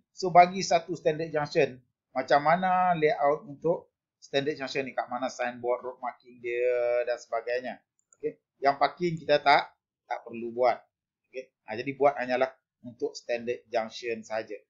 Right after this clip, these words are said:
Okey, katalah hierarki jalan ini dengan jalan ni satu, lepas tu mungkin ada jalan lain yang hierarki lain. Ha, buat standard junction untuk dia pula. Okey, itu untuk junction.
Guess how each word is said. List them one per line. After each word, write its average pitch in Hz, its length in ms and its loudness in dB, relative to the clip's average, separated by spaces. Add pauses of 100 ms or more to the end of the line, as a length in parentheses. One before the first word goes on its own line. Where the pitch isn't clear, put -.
(260)
Okey, 165 320 -6
katalah 185 320 6
hierarki 185 400 8
jalan 175 320 10
ini 185 240 -2
dengan 165 240 2
jalan 170 240 8
ni 190 80 0 (400)
satu, 190 400 0
lepas 175 80 6
tu 190 120 0 (280)
mungkin 185 320 4
ada 185 240 4
jalan 180 240 8
lain 185 160 4
yang 165 80 6
hierarki 170 320 6
lain. 185 160 4
Ha, 127 160 0
buat 196 240 8
standard 156 320 -8
junction 139 320 -8
untuk 135 160 -12
dia 127 80 -4
pula. 117 220 -6 (2000)
Okey, 107 140 -10
itu 165 100 -8
untuk 143 140 -6
junction. 139 340 -2